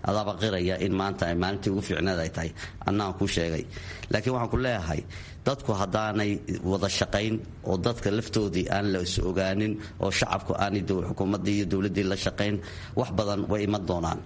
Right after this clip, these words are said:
Laakiin waxaa muhiima in dadku, shacabka Soomaaliyeed ay la shaqeeyaan dowladda. Waxaa jiray waqtiyada qaarkood xamar aan la soo bixi jirin oo aan magaalada xitaa, inaad haddaad tegayso xitaa warwar iyo badan iyo walaac kaa hay jiray.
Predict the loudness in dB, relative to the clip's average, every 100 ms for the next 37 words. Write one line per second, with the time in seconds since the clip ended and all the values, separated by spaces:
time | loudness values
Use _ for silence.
0 | -10 -12 -10 -2 0 2 0 2 2 2
1 | 2 2 0 -2 -8 -6 0 0 0 -2
2 | -2 -2 -2 -2 0 0 0 0 2 2
3 | 2 2 2 2 0 2 2 2 2 2
4 | 2 2 0 -2 -8 -6 0 0 2 0
5 | 0 0 0 0 0 -2 0 0 2 2
6 | 2 2 0 2 2 2 0 -2 0 0
7 | 0 -4 -12 -6 0 2 2 0 2 2
8 | 2 2 0 0 0 0 2 2 2 2
9 | 2 0 0 0 0 0 0 2 2 2
10 | 2 2 2 2 0 2 2 2 0 -2
11 | 0 0 0 0 -2